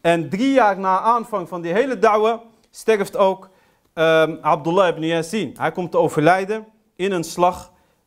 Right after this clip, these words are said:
tegen naburige stammen. Dan zul je denken, een slag, we waren toch bezig met da'wa? Klopt, maar da'wa, eh, en het zwaard gaan eigenlijk altijd samen. De Sahaba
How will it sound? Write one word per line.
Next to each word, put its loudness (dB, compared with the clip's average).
tegen -2
naburige -2
stammen. -2
Dan -14
zul -6
je -6
denken, -10
een -10
slag, -2
we -2
waren 2
toch -14
bezig -2
met -6
da'wa? 2
Klopt, 2
maar -4
da'wa, 2
eh, 2
en -4
het -2
zwaard 2
gaan -10
eigenlijk -6
altijd -6
samen. 2
De -14
Sahaba 0